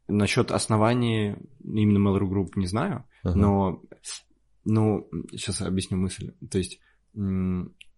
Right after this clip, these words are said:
Speaker 1: короче, я во всех этих историях не услышал ни разу историю, что мы запустили бизнес в России, он нас попер, мы переехали и решили масштабироваться. То есть все эти лончи с самого
Speaker 2: Сплат.
Speaker 1: начала. С-, сплав?
Speaker 2: Сплат.
Speaker 1: Сплат.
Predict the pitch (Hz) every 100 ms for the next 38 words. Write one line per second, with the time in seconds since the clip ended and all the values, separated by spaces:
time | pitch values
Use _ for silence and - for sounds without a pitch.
0 | - 117 123 117 104 127 120 - 127 107
1 | 101 - - 143 - 98 - 107 98 98
2 | 104 92 85 - 117 - - 101 92 85
3 | - 87 87 92 85 85 92 95 - 117
4 | - 92 90 87 - - 160 180 95 95
5 | 90 90 104 175 110 92 120 104 92 104
6 | 92 90 - 90 85 - - - - -
7 | - - - - 87 - - 123 120 -
8 | 98 95 117 220 233 - - 98 95 92
9 | 90 - 107 78 57 - _ - - _
10 | - _ _ - - - - - - -
11 | 123 160 - - - - 107 95 - -
12 | _ - - 82 78